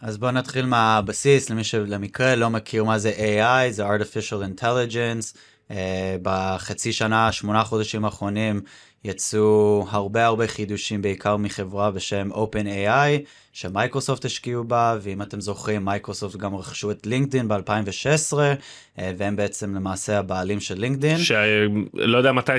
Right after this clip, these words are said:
Speaker 2: תאזינו לפרק הזה, אבל היום, ממש היום, הבעלים, היום ה-, חמישי לשישי, הבעלים של Open A I נמצא בישראל גם.
Speaker 1: לגמרי, סאם אלטמן פה בביקור בישראל אצל יזמים וגם מייקרוסופט, אז באמת אנחנו רואים, אה,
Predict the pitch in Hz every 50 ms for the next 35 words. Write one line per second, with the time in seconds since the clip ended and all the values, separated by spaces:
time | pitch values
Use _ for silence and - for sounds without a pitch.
0 | 123 - - 135 127 120 113 104 120 127 127 131 127 117 - 175 180 220 226 -
1 | - 151 120 117 113 104 101 98 101 98 98 104 107 117 123 123 123 123 123 120
2 | 113 104 104 98 107 104 117 131 135 - - 127 120 120 127 131 135 135 131 123
3 | 110 113 110 107 107 110 113 120 120 120 120 120 110 107 110 117 123 120 120 117
4 | 113 110 107 104 - - - - - - - - - - - - - - - 127
5 | 139 139 131 127 - - 165 170 160 160 156 - 143 127 - 156 151 147 127 123
6 | 117 117 120 131 131 - - 139 123 120 117 113 120 117 - 123 117 113 110 110
7 | 113 110 - 120 110 110 110 - - - 151 156 131 110 101 92 80 123 123 113
8 | 127 123 113 101 98 95 95 90 - - 123 113 110 107 107 110 110 - - 113
9 | 107 95 - 110 107 101 98 104 101 98 98 98 98 98 95 92 95 95 - -
10 | 110 104 98 104 98 95 - - 107 107 110 107 104 104 98 - 101 95 98 95
11 | 92 98 92 98 107 107 104 95 98 92 95 95 95 104 113 127 127 - 135 -
12 | - 143 143 139 139 - - - - - _ _ 104 104 98 98 107 101 110 123
13 | 123 - 123 110 107 104 - 113 107 101 101 101 107 113 110 110 110 107 104 104